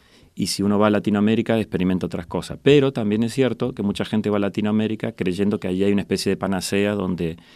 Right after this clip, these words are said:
es posible que a través de una práctica o a través del estudio uno consiga perspectivas de futuro, etcétera, ¿no? La perspectiva de futuro existe en la medida en que uno discute, pelea con su propio destino, pero no necesariamente cuando, mm,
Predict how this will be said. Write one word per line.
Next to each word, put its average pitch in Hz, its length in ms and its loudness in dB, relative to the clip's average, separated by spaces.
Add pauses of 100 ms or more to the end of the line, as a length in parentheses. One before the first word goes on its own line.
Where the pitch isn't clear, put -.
(280)
es - 140 -4
posible 107 920 2
que - 80 -6
a 92 80 -2
través 92 200 -2
de 98 40 0
una 95 160 0
práctica 104 600 0
o 98 40 2
a 92 40 0
través 92 200 -2
del 95 120 -2
estudio 107 560 4
uno 95 340 0
consiga 92 800 0
perspectivas 90 500 -2
de 87 80 -4
futuro, 101 580 0
etcétera, 87 420 -6
¿no? 90 160 -8 (340)
La 85 60 -6
perspectiva 90 400 2
de 107 40 4
futuro 110 320 0
existe 120 360 2
en 135 60 4
la 117 60 4
medida 95 240 2
en 87 60 -2
que 92 100 -4
uno 90 320 0
discute, 107 480 0
pelea 92 320 0
con 92 120 -4
su 85 120 -6
propio 90 240 -2
destino, 85 480 -2 (220)
pero 90 160 -4
no 95 180 2
necesariamente 101 800 0
cuando, 85 560 -6 (520)
mm, 101 160 0